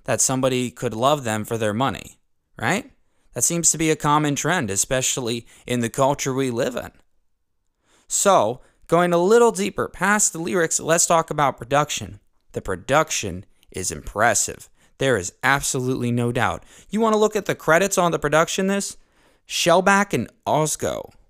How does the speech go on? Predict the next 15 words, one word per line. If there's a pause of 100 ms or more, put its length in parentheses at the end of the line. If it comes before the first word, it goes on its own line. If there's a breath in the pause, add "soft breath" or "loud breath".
(260)
These
are
two
Swedish
producers.
They're
under
the
umbrella
of
the
Max
Martin
Company. (680 soft breath)
And